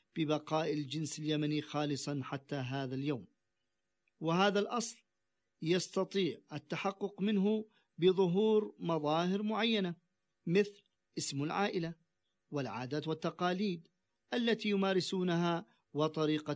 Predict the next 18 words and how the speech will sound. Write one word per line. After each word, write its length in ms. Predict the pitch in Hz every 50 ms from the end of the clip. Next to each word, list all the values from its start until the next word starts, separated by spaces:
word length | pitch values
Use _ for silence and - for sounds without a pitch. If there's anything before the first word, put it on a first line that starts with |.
| - 151
المعيشة. 540 | 143 143 147 135 139 139 - - 107 104 _ _ _ _ _ _ _ _ _ _ _ -
ويشتهر 640 | 156 147 156 165 - - - 180 175 180 175 - 160
أن 200 | 170 175 180 180
هذه 460 | 175 170 175 180 180 180 190 185 180
العائلة 520 | 185 190 - 170 208 214 214 214 220 214 196 - _ _ _ -
من 140 | 160 151 151
العائلات 840 | 156 156 147 113 143 156 165 170 151 151 147 151 156 165 160 160 -
اليمنية 840 | 156 151 151 156 156 151 151 151 147 147 151 151 147 151 151 156 - - 170
الضاربة 960 | 170 165 143 127 - - - 151 170 190 208 220 214 214 208 208 196 196 190
جذورها 800 | 180 156 180 175 170 175 170 175 170 160 165 165 165 160 160 - _ _ _ _ _
في 120 | - -
الجماعة 640 | 151 147 135 143 139 135 135 131 117 117 131 120 - _ _ _ _ _ _ _ _ _ -
اليمنية. 520 | 180 175 151 135 117 117 104 101 98 - _ _ _ _ _ _ _ _ _
فلو 280 | - - 247 247 233 208
خرج 360 | - - 190 202 190 175 156
الجد 460 | 165 156 139 135 143 131 - _ _ _ _ _ _ _ _ _ _ _ _ _ _ _ _
في 180 | - 151 151
عام 320 | 147 - 151 160 156 147